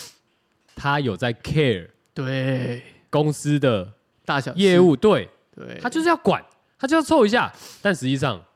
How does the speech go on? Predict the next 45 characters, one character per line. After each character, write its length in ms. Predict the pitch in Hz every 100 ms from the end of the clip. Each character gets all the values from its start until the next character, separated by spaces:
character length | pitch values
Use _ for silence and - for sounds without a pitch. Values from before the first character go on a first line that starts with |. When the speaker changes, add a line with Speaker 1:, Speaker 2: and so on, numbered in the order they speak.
| _ _ -
Speaker 1:
他 200 | - 233
也 100 | 151
不 120 | 139
能 100 | 107
干 140 | 107
嘛。 100 | 90 - _
Speaker 2:
对。 380 | - 139 127 123 - _ _ _
Speaker 1:
然 100 | 147
后， 60 | 214
但 140 | 233
是 180 | 214 165 - _ _ _ _ _
这 160 | 262 233
种 120 | 127
事 140 | 175
情 100 | 120
会 140 | 120 127
发 120 | 117
生 100 | 113
什 40 |
么 120 | 80
事 160 | 76 90
情？ 120 | - _ _ _ _ _ _
就 140 | - 117
是 60 |
他， 200 | 107 104 - _ _
他 160 | _ 120
会 200 | 117 110
来 140 | 101 -
占 280 | 139 110 101
用 200 | 107 85
你 220 | 104 90
的 120 | 82 -
时 200 | - 78
间。 280 | - 82 78 _ _ -
Speaker 2:
然 160 | 151
后 120 | 175
你 280 | 175 143 135 -
本 100 | 131
来 180 | 123 135
要 180 | 165 165
开 180 | - 147
会 120 | 156
被 160 | 143 143
拉 180 | 135 131
走。 180 | -